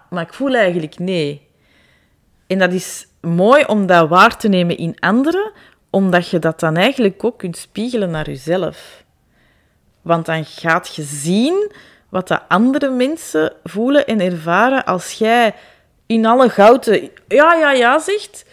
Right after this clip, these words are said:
maar eigenlijk een nee voelt. Dat klopt niet in wat dat je dan uitspreekt en wat dat je uitstraalt in energie. Dus heel erg interessant om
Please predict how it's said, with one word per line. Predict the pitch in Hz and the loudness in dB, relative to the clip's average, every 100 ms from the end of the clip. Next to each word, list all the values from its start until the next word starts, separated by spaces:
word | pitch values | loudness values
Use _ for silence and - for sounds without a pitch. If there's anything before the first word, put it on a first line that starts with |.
| _ _ - | _ _ -10
maar | 180 | -2
eigenlijk | 190 247 302 269 208 | 2 2 2 -2 -4
een | - 185 175 175 | -6 -4 -2 -2
nee | 185 220 165 | -2 -2 -2
voelt. | 156 175 147 - - - _ _ _ _ | -6 -8 -8 -12 -20 -20 _ _ _ _
Dat | 208 196 | -4 -4
klopt | - 233 269 - | 0 0 0 -6
niet | 208 151 139 _ _ _ _ _ | -8 -8 -12 _ _ _ _ _
in | - 180 | -6 -6
wat | 170 170 | -6 -8
dat | 170 | -16
je | - | -12
dan | 156 156 151 143 - _ _ | -8 -6 -8 -14 -20 _ _
uitspreekt | - 180 196 - - 233 277 - | -2 -2 -2 -8 -2 -2 -2 -8
en | 202 | -8
wat | 175 | -8
dat | 165 | -12
je | - | -12
uitstraalt | - 165 - - - 170 185 202 - | -6 -6 -6 -20 -8 0 0 -2 -10
in | - | -12
energie. | - 143 143 139 - 78 - _ _ _ _ _ _ _ - - | -12 -14 -16 -18 -18 -18 -20 _ _ _ _ _ _ _ -20 -18
Dus | - 202 | -12 -10
heel | - 202 339 | 0 2 2
erg | 277 254 | 0 -6
interessant | 190 208 180 - 202 220 - _ _ _ - | -8 -8 -10 -10 -8 -10 -12 _ _ _ -8
om | 185 180 | -6 -6